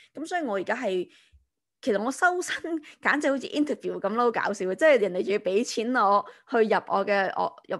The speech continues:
上我班咧，仲要係經過 interview 嗰種，即係而，而唔係話，「誒，我有三萬八啊，我就上堂啦。」噉啊，而家仲反而唔係噉添，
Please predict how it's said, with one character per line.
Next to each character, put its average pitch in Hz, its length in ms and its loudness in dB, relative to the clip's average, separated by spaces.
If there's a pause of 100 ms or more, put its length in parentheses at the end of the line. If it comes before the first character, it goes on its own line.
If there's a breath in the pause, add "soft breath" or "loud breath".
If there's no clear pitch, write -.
(100)
上 190 200 -2
我 202 200 0
班 240 320 2
咧， 233 120 -2
仲 196 200 -8
要 196 120 0
係 180 400 -4 (200 loud breath)
經 254 160 0
過 214 100 2
interview 214 380 -4
嗰 196 100 0
種， 190 180 -2
即 285 100 0
係 285 40 2
而， 240 80 -2 (160)
而 175 240 -4
唔 - 40 -6
係 180 220 0
話， 254 60 0
「誒， 311 160 0
我 277 60 0
有 277 120 0
三 311 200 -2
萬 240 160 2
八 233 80 4
啊， 208 280 4
我 202 200 4
就 196 200 0
上 190 200 -2
堂 208 180 -6
啦。」 214 180 0
噉 190 140 -4
啊， 180 100 -6
而 185 80 -8
家 233 160 4
仲 233 200 -10
反 175 120 -4
而 226 60 -2
唔 185 220 -4
係 - 100 -8
噉 170 180 -6
添， 214 200 -4